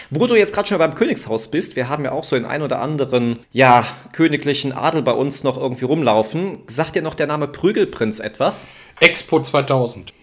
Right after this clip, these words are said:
Speaker 1: Ja, unter anderem. Die Rede ist von Prinz Ernst August von Hannover. Der hat sich schon wieder daneben benommen.
Speaker 2: Ei, ist doch gar keine Expo.
Speaker 1: Ja, das ist richtig. Aber er hat wohl letztes Jahr unter Alkoholeinfluss andere Leute bedroht und ist deswegen in Österreich zu einer zehnmonatigen Bewährungsstrafe verurteilt worden.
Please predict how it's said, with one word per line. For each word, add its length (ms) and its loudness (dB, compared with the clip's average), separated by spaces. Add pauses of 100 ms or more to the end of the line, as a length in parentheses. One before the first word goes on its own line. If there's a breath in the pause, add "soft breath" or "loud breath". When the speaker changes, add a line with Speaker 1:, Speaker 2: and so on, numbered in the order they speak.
(160)
Speaker 1:
Ja, 400 6
unter 280 -2
anderem. 500 2 (240)
Die 80 2
Rede 240 2
ist 140 -4
von 140 0
Prinz 240 -2
Ernst 280 -4
August 320 -2
von 120 -2
Hannover. 600 0
Der 220 6
hat 120 -2
sich 80 -2
schon 140 2
wieder 160 6
daneben 320 4
benommen. 320 6 (120)
Speaker 2:
Ei, 440 6 (180)
ist 140 -4
doch 100 6
gar 140 0
keine 260 -2
Expo. 540 -6
Speaker 1:
Ja, 240 8
das 160 8
ist 160 0
richtig. 320 2
Aber 120 2
er 60 4
hat 220 2
wohl 120 4
letztes 400 2
Jahr 300 4
unter 300 0
Alkoholeinfluss 800 0
andere 300 0
Leute 280 2
bedroht 420 0
und 200 -6
ist 240 -6
deswegen 560 0
in 180 4
Österreich 500 0
zu 120 -6
einer 180 -4
zehnmonatigen 800 -2
Bewährungsstrafe 720 -2
verurteilt 460 -2
worden. 220 -4